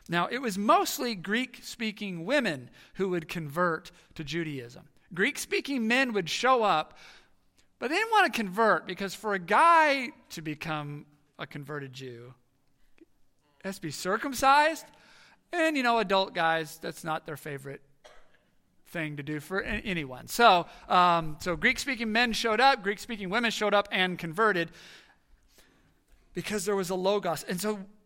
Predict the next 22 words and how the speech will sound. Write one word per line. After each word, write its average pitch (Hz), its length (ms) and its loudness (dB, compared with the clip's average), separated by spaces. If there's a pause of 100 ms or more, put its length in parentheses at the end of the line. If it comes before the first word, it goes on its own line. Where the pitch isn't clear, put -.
John 247 440 2
starts 240 380 -2
off 233 160 -2
his 202 160 -4
gospel 185 460 0
in 147 40 -10
the 147 60 -10
story 190 320 -4
of 180 80 -2
Jesus 165 320 -6
by 175 140 -4
saying, 175 360 -2
"Yes, 196 840 2 (420)
there 139 340 -6
is 165 340 2
a 180 80 -8
logos. 131 680 -8
There 156 140 -6
is 185 260 0
a 160 140 -4
reasoning 180 760 -2
mind 156 600 -2